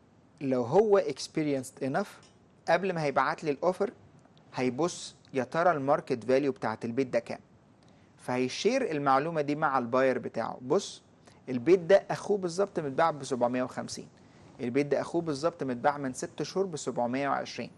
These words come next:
والماركت عالي عن ست شهور فاتت". فهيشرح للباير بتاعه الفير ماركت فاليو بتاعتي،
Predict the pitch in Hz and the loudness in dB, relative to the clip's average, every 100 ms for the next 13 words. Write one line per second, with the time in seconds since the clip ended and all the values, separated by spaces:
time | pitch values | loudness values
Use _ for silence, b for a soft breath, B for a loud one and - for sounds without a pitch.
0 | b b - 113 120 139 - 147 135 151 | b b -6 -2 2 2 2 0 2 4
1 | 139 127 151 - 135 151 147 131 117 - | 2 0 -6 -6 -2 0 0 0 -2 -6
2 | B B B - 123 147 254 262 185 151 | B B B -6 2 4 4 2 -2 0
3 | 139 143 202 214 190 143 190 214 214 139 | 0 4 4 2 0 2 2 4 2 -2
4 | - 190 196 185 190 147 131 147 143 - | 2 2 4 2 0 -2 0 0 0 -4
5 | 127 - | -10 -10